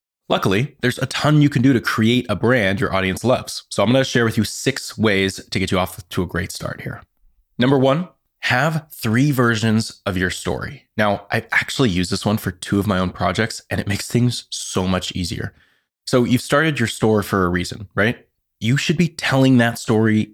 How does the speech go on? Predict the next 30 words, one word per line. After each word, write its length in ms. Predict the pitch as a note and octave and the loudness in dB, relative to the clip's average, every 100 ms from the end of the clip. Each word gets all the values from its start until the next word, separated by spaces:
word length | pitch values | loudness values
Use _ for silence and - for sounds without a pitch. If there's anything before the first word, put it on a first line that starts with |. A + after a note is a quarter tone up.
| _ | _
any 460 | A#2+ B2+ C3+ C3 A#2 | 0 4 4 4 2
and 140 | G#2 | -2
everywhere 560 | - G#2+ A2 A2 G#2 G#2 | -2 0 2 4 4 4
you 180 | F#2 F#2 | 2 -2
can, 360 | - F#2 E2+ - - - | -2 -4 -4 -10 -18 -4
because 200 | B2+ A#2+ | -2 0
your 60 | G#2+ | 0
story 400 | - D3 F3 F3+ _ | 2 4 2 0 _
will 80 | G#2 | -4
connect 320 | - G#2 - | 0 -2 -2
your 100 | F#2+ | -4
customers 500 | - B2+ C#3 C3+ - | -2 0 2 2 2
and 200 | G2+ F#2 | -4 -4
prospects 800 | - C3+ C#3+ - F#2 - - - _ | -4 -4 -2 -4 -4 -4 -14 -18 _
to 100 | - | -6
the 80 | F#2 | -2
brand. 320 | G#2 F#2 - - _ _ - | 0 0 -4 -14 _ _ -4
Because 200 | B2+ A#2 | -2 0
your 80 | G#2 | 0
story 640 | - E3 E3 B2 F#2+ F#2 - | 0 2 4 4 2 -2 -6
is 120 | F#2 | -2
what 220 | G#2+ - | -2 -2
connects 400 | - G#2+ G#2+ - | 0 0 -2 -4
your 140 | G2 | -4
customers 680 | - - B2 - C#3+ D3+ - - - | -2 -4 -2 0 0 0 -6 -14 -6
and 160 | G2+ | -6
prospects 680 | - - B2 - - F#2 - | -4 -4 -4 -2 -4 -4 -8
to 160 | - - | -10 -6
the 80 | G3 | -6
brand. 540 | - G#2 A2+ - - | -2 -2 -2 -4 -10